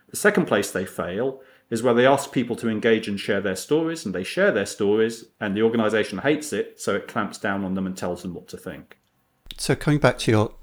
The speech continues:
Speaker 2: earlier re-, remarks, the, I suppose the trick is not to fail stupidly, but to fail intelligently.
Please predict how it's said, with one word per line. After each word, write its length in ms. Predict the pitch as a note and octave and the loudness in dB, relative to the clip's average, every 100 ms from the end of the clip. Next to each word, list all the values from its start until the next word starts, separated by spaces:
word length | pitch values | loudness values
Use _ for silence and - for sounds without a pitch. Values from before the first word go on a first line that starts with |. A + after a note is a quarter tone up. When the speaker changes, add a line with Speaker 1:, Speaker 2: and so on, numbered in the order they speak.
| - | 2
Speaker 2:
earlier 360 | B2 G#2+ F#2+ - - - - - - - - - | 4 4 2 -2 -20 -20 -20 -20 -20 -18 -14 -8
re-, 300 | - A2+ A#2+ - | -2 0 0 0
remarks, 800 | A#2 G2 G2 F#2+ - - - - - - - - - | 2 4 4 2 -2 -6 -8 -8 -16 -16 -16 -12 -2
the, 220 | A#2 - | 0 0
I 60 | A#2+ | -4
suppose 300 | - A#2 G2+ | 0 0 0
the 60 | |
trick 240 | G2+ A2+ A2+ | -2 -2 -2
is 140 | F#2+ | 0
not 220 | A2+ - | 0 0
to 60 | - | -6
fail 280 | - A2 G2+ | 0 2 2
stupidly, 800 | - - C3+ A2+ F#2 G2+ A#2 - - - - - - - - | -2 -6 -4 -2 0 0 0 -4 -20 -20 -20 -20 -20 -20 -18
but 140 | - - | -14 -12
to 80 | - | -6
fail 300 | - A#2+ G#2 | 0 2 2
intelligently. 800 | G2 C#3 B2+ G2 - G#2 E2+ | 2 0 2 0 -4 -4 -6